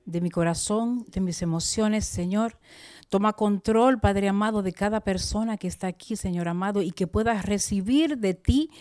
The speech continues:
lo que tú tienes preparado. Que salga de mi boca, Señor, lo que tú quieres, Señor, que nosotros podamos escuchar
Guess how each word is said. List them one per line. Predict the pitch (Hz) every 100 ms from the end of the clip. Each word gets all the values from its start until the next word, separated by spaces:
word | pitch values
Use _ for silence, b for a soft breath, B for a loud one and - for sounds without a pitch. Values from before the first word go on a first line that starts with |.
| B
lo | - 180
que | 180
tú | 196
tienes | 196 208 226 214
preparado. | 185 160 151 139 131 143 b b b
Que | - 180
salga | 214 226 247 240
de | 233
mi | 226
boca, | 208 240 240
Señor, | - 208 240 269 285 B B B
lo | 180 190
que | 185
tú | - 262
quieres, | - 247 302 302 226
Señor, | - 190 190 196 185
que | 180
nosotros | 160 196 208 190
podamos | 180 180 196 202 196
escuchar | - 180 170 208 226